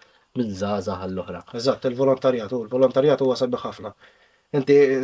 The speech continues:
Speaker 2: tmur għax-xogħol, tibda tistenna l-paga. Fil-volontarjat ma tistenna l-ebda paga. Kull ma tistenna, eh,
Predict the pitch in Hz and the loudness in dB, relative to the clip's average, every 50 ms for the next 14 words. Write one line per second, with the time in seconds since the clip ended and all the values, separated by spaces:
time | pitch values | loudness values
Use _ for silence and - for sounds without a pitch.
0 | 131 - - 156 147 147 143 - - - 175 156 139 127 120 117 - 139 135 139 | -6 -4 0 2 4 4 2 2 4 6 6 6 6 4 2 -2 -4 -2 -2 -4
1 | - - - - 131 131 131 127 120 - 131 120 110 92 98 104 - - 131 120 | -4 -4 0 0 2 4 4 2 2 0 -2 -2 -2 -8 -10 -12 -6 -6 -4 2
2 | 123 127 131 131 120 - 160 156 139 143 131 120 123 127 120 120 - 127 120 120 | 4 4 4 4 4 2 2 4 4 4 4 2 0 -4 -6 -4 -4 -4 -2 -2
3 | 120 113 104 104 101 - - 104 101 95 107 110 - 131 123 123 123 123 - - | -2 -4 -4 -8 -10 -10 -10 -10 -10 -8 -8 -6 -6 -4 -2 -2 -2 -4 -6 -6
4 | - - 156 139 127 123 117 117 117 - _ _ _ _ _ _ _ _ _ 131 | 0 2 4 4 4 2 0 -2 -4 -8 _ _ _ _ _ _ _ _ _ 0
5 | 131 - - | 0 0 -2